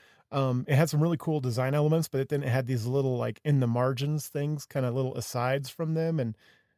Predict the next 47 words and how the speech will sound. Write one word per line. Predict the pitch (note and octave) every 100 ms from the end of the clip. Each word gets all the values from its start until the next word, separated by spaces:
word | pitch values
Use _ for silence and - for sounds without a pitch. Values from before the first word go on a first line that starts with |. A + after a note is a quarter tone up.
| -
I | A#3+
just | G3+
thought | F#3+ D3+
that | D3+
was | C3+
really | D3 -
cool | D#3 D3
to | A#2+
see | - C#3
their | C3+
personality, | - C#3 C3+ B2+ C3+ C#3
'cause | C3+
even | D#3 D3 C3
one | C#3
of | B2+
the |
topics | B2 C3+ C3+ C3+ -
was, | C3 B2
"What | A#2+
do | C3+
you | B2+
do | C#3
when | B2 C3
you | B2 B2 - - -
don't | - D3
agree | B2+ D3 D#3+
with | B2+ C3
each | -
other?" | B2 A2+ A2 - _ _ _ _ -
Um, | A#2+ A#2 A2+ A2 _ D3+
and | A#2+
so | C#3
you |
just | B2+ C3
really | C#3 C#3
see | A#2 C#3 B2+
how | A2
they | A#2 A2+
work | A2+ A#2+ -
well | A#2+ A#2
together | A2+ A2+ A2+ A#2 A2
and, | A2 G#2+
and | A#2 A2+
their | A2+
different | A#2 - A#2+ A#2
strengths | - A#2+ A#2 - -
and, | A2+ G#2+